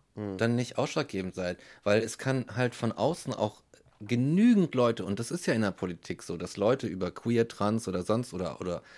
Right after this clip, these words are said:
Speaker 2: oder, oder Ausländerhass entscheiden, die davon nicht im geringsten betroffen sind, weil sie weiß, männlich, cis, hetero, äh, äh, und sehr reich sind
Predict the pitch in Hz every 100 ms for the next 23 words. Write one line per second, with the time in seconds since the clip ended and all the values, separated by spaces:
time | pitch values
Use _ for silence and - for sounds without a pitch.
0 | - - - 98 95 - - 85 - 131
1 | - 110 104 101 110 - 98 - 104 113
2 | 113 - - 104 107 110 104 104 107 101
3 | 101 120 127 - 95 - 143 - 87 82
4 | 69 85 87 92 87 110 123 101 107 113
5 | 113 - - 127 - 127 - 117 120 117
6 | - 101 104 104 - 107 107 101 60 67
7 | 101 - 110 107 - - 104 104 104 107
8 | 107 135 - 78 82 -